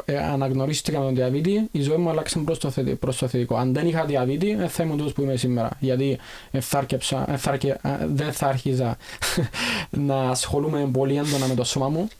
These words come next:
με την ψυχολογία μου, δεν θα βλέπα τι, ε, τι επιπτώσεις μπορεί να έχω στα τριάντα μου, αν δεν προσέχω το σώμα μου. So, ο διαβήτα-, ο διαβήτης ήταν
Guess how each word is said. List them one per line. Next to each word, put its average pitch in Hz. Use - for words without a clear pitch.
με 139
την 131
ψυχολογία 135
μου, 185
δεν 151
θα 143
βλέπα 139
τι, 135
ε, 123
τι 147
επιπτώσεις 139
μπορεί 135
να 135
έχω 131
στα 120
τριάντα 139
μου, 165
αν 131
δεν 135
προσέχω 127
το 120
σώμα 147
μου. 170
So, 151
ο 143
διαβήτα-, 151
ο 143
διαβήτης 147
ήταν 160